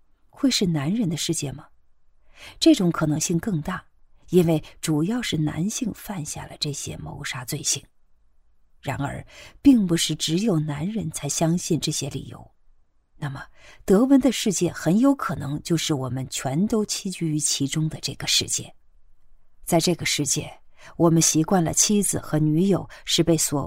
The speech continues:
谓的激情犯罪所杀害的。在这个世界里，他们，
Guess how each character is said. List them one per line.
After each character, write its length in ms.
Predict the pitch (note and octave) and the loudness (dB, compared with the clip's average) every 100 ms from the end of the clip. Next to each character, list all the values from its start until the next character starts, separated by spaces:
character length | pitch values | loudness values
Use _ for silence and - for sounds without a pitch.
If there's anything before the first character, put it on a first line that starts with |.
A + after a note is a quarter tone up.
| F#3+ | 0
谓 140 | G3+ | 0
的 100 | - | -2
激 260 | - G3+ G3+ | -2 -2 0
情 300 | - - D#3 | -4 -6 -8
犯 280 | - F#3+ D#3+ | -6 -6 -2
罪 180 | F3 | -4
所 180 | - - - | -4 -8 -4
杀 240 | D#3 C3+ | -4 -4
害 260 | - - - | -6 -8 -10
的。 100 | - - - - - - - | -20 -20 -20 -20 -20 -20 -8
在 140 | - | -2
这 140 | D3 C#3+ | 0 0
个 100 | C3 | -2
世 160 | - | -4
界 180 | C#3 C#3 | -4 -6
里， 180 | - - - - - | -10 -16 -18 -18 -10
他 180 | - E3 | 0 2
们， 240 | D#3+ - | 2 -2